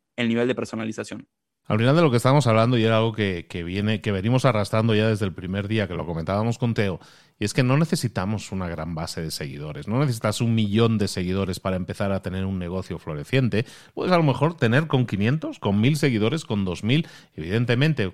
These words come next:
Speaker 2: como estamos diciendo ahora, vas a tener que, que poner de tu parte para individualizar esas conversaciones, personalizarlas, que la gente se sienta cuidada por ti, atendida por ti. De alguna manera, que tú puedas hablar con ellos uno a uno tiene todo el sentido si los vas a llevar, como decíamos también en estos últimos días,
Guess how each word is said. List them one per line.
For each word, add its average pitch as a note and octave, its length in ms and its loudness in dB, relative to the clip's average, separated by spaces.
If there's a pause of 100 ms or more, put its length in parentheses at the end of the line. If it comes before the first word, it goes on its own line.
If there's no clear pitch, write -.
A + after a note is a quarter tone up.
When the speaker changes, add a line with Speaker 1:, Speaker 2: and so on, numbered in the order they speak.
Speaker 2:
como C#2+ 220 -12
estamos F2 340 -8
diciendo G2 300 -4
ahora, G2+ 220 0
vas G#2 200 0
a A2+ 60 2
tener A2+ 260 0
que, A#2 220 2 (240)
que A2+ 140 2
poner A#2 320 4
de F3+ 140 8
tu C#3+ 200 6
parte C#3+ 360 4
para B2 200 4
individualizar A2+ 640 2
esas B2 220 0
conversaciones, B2+ 520 0
personalizarlas, A#2+ 1120 4
que A#2+ 80 -2
la G#2 100 2
gente G#2+ 240 -4
se A2+ 120 -4
sienta A#2 380 0 (280)
cuidada F#2+ 640 0
por E2+ 160 -6
ti, E2 200 -8 (100)
atendida A2+ 800 0
por F2+ 180 -4
ti. F2 280 -8
De A#2 180 -4
alguna C#3+ 260 2
manera, C#3+ 380 4 (260)
que B2+ 120 2
tú F3 340 0
puedas D#3+ 540 6
hablar A#2 560 4
con G2 240 0
ellos F#2+ 420 0
uno G2+ 160 -2
a F2 100 -2
uno D3 280 2
tiene A#2+ 260 0
todo D3+ 180 0
el E3 60 -2
sentido C#3+ 420 2
si - 200 -2
los B2 220 2
vas C3+ 260 2
a C#3 60 6
llevar, B2+ 320 4
como G2+ 240 0
decíamos F2 400 -2
también D#2 260 -8
en E2 60 -8
estos - 280 -12
últimos G#2 340 -4
días, C3 280 2